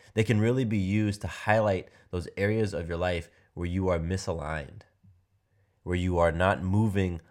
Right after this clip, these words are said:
on a healing, on a growth path. And so let's read, let's go through these five W's, and after each of them, maybe even pause the episode.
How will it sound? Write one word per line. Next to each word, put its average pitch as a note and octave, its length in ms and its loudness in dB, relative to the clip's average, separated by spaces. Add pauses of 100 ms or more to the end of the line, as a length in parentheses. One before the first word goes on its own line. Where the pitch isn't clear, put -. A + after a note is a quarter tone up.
(120)
on E2 160 -6
a D#2 180 -4
healing, F2 840 0 (360)
on E2+ 120 -6
a E2 60 -4
growth F2 640 2
path. D#2+ 380 -6 (1500)
And F2+ 180 -2
so F#2 440 4
let's F#2 260 -2
read, B2+ 380 0
let's F#2+ 160 -4
go C#3 200 4
through C3 180 0
these G#2+ 240 -2
five G2 380 4
W's, E2 580 0 (300)
and E2 520 -2 (180)
after A2+ 300 2
each C#3+ 260 2
of F2 140 0
them, E2 340 0 (160)
maybe D3+ 280 4
even D3+ 340 0
pause A#2 460 6
the G2 120 0
episode. F2+ 560 -4